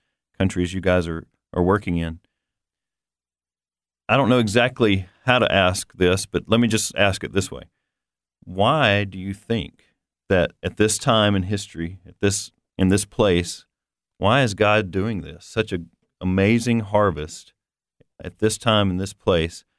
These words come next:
We know there's people working all over the world, and God is at work all over the world. In some fields, some mission fields seem be le-, you know, they're, they're, they're not as fruitful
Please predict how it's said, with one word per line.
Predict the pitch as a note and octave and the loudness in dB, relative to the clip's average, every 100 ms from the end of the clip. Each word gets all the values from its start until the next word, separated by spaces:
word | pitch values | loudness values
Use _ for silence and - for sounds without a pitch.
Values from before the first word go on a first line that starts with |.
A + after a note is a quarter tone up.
| _ _ _ - | _ _ _ 0
We | |
know | B2 | 2
there's | C#3 A#2+ | 2 0
people | - C#3+ A#2+ | 0 -2 0
working | A2 C3+ C3 | 0 0 2
all | A2 B2 A#2+ | 2 4 2
over | G#2+ | 2
the | F#2+ | 2
world, | A#2 B2+ B2 | 2 4 2
and | F#2+ | 2
God | A#2+ D#3 | 2 2
is | F#2+ | 0
at | - | -2
work | F2 E2+ | -2 0
all | F2 F#2 | 0 0
over | F2 | -2
the | F2 | -6
world. | E2+ F2+ F2+ _ _ _ _ _ _ _ _ _ _ | -4 -4 -4 _ _ _ _ _ _ _ _ _ _
In | G2 | -2
some | F#2+ C3+ C#3 | 2 0 2
fields, | A#2+ G2+ G#2 G2+ | 2 4 2 0
some | A#2 A2+ G#2 _ _ _ _ _ - | 0 0 -4 _ _ _ _ _ -16
mission | - G#2 A#2 G#2+ | -4 0 0 -2
fields | G2+ G#2 G2 F#2+ - - _ _ _ _ | 0 2 2 0 -6 -14 _ _ _ _
seem | - - G#2+ G#2 G2+ - _ _ _ _ _ _ _ _ | -8 0 2 2 -2 -8 _ _ _ _ _ _ _ _
be | G#2 G2+ | 0 0
le-, | G2 A#2+ B2 C3+ | 0 0 0 0
you | D3+ | 0
know, | A2+ | 2
they're, | F#2 A2+ - | 2 0 0
they're, | G#2+ G2+ - | 0 0 -2
they're | - G2+ | -4 0
not | G#2 F#2+ | 2 0
as | - | -4
fruitful | - G2+ - E2 | -6 -8 -10 -20